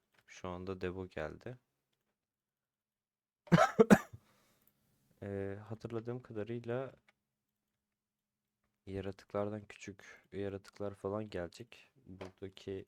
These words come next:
etkinlik hızlı yaratık kesmenizle alakalı.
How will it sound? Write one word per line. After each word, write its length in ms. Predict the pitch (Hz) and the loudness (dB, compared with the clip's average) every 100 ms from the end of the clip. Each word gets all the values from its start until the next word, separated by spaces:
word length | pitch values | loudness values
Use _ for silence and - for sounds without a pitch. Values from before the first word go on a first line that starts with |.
| _ | _
etkinlik 680 | 95 - 98 95 113 - - - _ _ _ _ - _ _ _ - _ - _ _ _ _ _ | -8 -8 -12 -10 -10 -12 -20 -20 _ _ _ _ -20 _ _ _ -20 _ -20 _ _ _ _ _
hızlı 420 | - 107 104 110 110 | -8 -6 -6 -4 -2
yaratık 520 | 101 101 101 - - | 0 0 -2 -8 -10
kesmenizle 840 | 101 95 - - 98 98 95 95 | -8 -8 -10 -8 -6 -4 -6 -4
alakalı. 640 | 92 90 87 - 95 110 | -2 -2 -6 -8 -10 -10